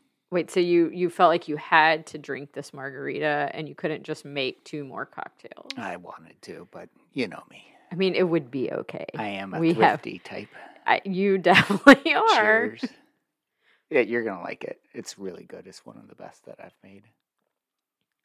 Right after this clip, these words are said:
Speaker 1: That is really good. That's delicious.
Speaker 2: It's, like, not too sweet. It's
Speaker 1: No.
Speaker 2: like
Speaker 1: Although it's not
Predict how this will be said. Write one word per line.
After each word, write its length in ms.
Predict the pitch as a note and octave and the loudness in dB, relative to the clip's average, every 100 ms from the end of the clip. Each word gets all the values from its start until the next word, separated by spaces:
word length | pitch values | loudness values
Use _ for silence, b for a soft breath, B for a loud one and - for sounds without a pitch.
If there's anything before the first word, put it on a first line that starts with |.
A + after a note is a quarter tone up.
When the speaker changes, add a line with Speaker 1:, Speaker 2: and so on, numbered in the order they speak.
| _ _ _ _ _ _ _ _ _ _ _ _ _ _ - | _ _ _ _ _ _ _ _ _ _ _ _ _ _ -6
Speaker 1:
That 260 | D#3 D3+ | -2 0
is 300 | D3+ C#3+ - _ _ | -2 -8 -18 _ _
really 500 | D3+ C#3+ C#3+ G#2 - | -16 -12 -10 -10 -12
good. 240 | - - - | -14 -16 -14
That's 260 | - - _ | -16 -16 _
delicious. 420 | - - - - G3+ | -18 -18 -20 -20 _
Speaker 2:
It's, 420 | C3 B2 - - A#2 | -4 -4 -6 -12 -10
like, 240 | F#2+ - | -12 -14
not 200 | A2+ - - | -18 -18 -18
too 120 | - - | -18 -14
sweet. 680 | - G3 G3+ E3+ D#3 - | 2 6 8 8 4 0
It's 400 | F#2 - - E3 | -4 -4 -8 -8
Speaker 1:
No. 80 | A2 F3+ F#3+ G#3+ | -4 -4 -6 -10
Speaker 2:
like 80 | C#4 | -2
Speaker 1:
Although 220 | G#4+ A#4 | 4 6
it's 180 | A4+ A4 | 4 2
not 240 | G#4+ C5 | -2 -2